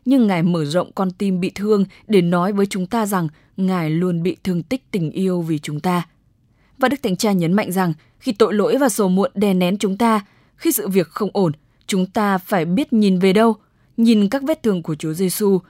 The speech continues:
đấng sẵn sàng tha thứ cho chúng ta bằng tình thương bị thương tích và vô biên. Cùng nhau, ngày hôm nay, chúng ta tin rằng với Chúa Giêsu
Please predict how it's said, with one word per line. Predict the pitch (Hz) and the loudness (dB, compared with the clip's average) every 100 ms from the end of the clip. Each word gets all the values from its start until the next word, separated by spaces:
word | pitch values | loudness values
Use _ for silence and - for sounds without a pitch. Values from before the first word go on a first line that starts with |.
| _ - | _ 0
đấng | 185 175 | 2 2
sẵn | 233 - - | 0 -4 -6
sàng | - 233 180 | -4 -4 -4
tha | - 190 185 | -4 -6 -4
thứ | 185 180 214 | -4 -4 -2
cho | 240 | -4
chúng | 208 180 | -4 -4
ta | 220 208 | -2 0
bằng | 190 190 | 0 -2
tình | - 208 196 | 0 0 0
thương | 269 269 226 | -2 -2 0
bị | 190 - | -2 -2
thương | 196 175 | -2 -2
tích | 262 - | -4 -4
và | 175 | -6
vô | 147 180 | -2 -2
biên. | 175 196 180 - _ _ _ _ _ _ _ _ _ _ - | 2 2 2 -2 _ _ _ _ _ _ _ _ _ _ -4
Cùng | 185 147 | -2 0
nhau, | 175 185 185 _ _ 247 | 2 2 0 _ _ 2
ngày | 233 | 4
hôm | 214 247 | 4 4
nay, | 254 254 240 _ _ | 4 4 0 _ _
chúng | 240 247 | -4 -2
ta | 294 | -2
tin | 294 285 | 0 0
rằng | 220 190 160 - _ | 2 0 0 -6 _
với | 175 175 | 0 2
Chúa | 196 196 | 2 0
Giêsu | 220 208 - 208 | 2 2 0 -2